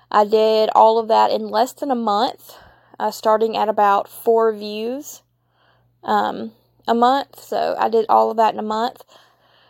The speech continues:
That was great. Um, what else?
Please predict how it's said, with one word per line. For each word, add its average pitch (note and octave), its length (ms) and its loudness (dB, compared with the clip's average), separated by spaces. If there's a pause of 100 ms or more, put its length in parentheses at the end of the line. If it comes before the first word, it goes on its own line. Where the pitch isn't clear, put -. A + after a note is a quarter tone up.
(340)
That A#3 160 4
was G#3 120 -8
great. G#3+ 520 -2 (560)
Um, A3+ 640 -4 (1800)
what A3+ 180 -6
else? - 640 -6